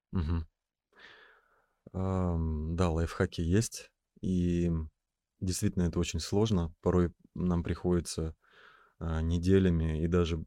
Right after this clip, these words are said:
порой месяцами находиться на работе, а, в офисе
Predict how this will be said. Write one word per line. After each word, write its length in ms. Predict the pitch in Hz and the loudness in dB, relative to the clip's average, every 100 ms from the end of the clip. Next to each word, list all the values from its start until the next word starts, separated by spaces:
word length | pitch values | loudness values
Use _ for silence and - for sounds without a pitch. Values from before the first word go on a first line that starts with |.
| _ | _
порой 440 | 92 90 90 82 78 - | -2 2 2 0 -4 -10
месяцами 960 | - - 92 - 92 - 98 92 82 85 | -6 0 0 0 -2 2 4 2 0 -4
находиться 680 | 85 - 87 90 87 - 85 | -6 -4 -2 -2 -2 -2 -2
на 140 | 85 | 0
работе, 560 | 87 87 92 90 80 76 _ - - - _ _ - | 0 2 0 0 -8 -12 _ -20 -20 -20 _ _ -16
а, 340 | - 82 82 80 78 - - | -8 -6 -4 -6 -8 -14 -10
в 120 | 87 90 | 0 0
офисе 600 | 87 80 - 85 80 | 0 -4 -2 -4 -4